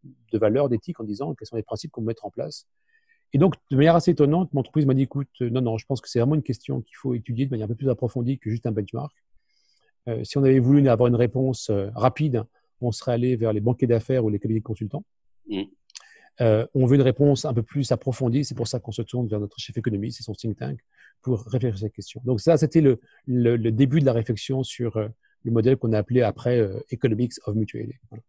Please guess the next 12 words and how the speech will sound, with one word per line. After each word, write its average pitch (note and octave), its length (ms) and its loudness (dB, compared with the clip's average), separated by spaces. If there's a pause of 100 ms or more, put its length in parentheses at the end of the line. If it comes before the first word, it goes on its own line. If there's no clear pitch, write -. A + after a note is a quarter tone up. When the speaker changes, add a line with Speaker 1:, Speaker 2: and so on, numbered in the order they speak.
(460)
Speaker 2:
Et C#3 80 4
alors, B2 260 6
du C3 180 0
coup, A#3 420 0 (300)
tu D3+ 100 -8
commences D#3 360 6
à B2+ 60 4
réfléchir A#2 640 0
à, F2+ 300 0
à F#2 80 -4
cette - 180 -4
question. F3 500 2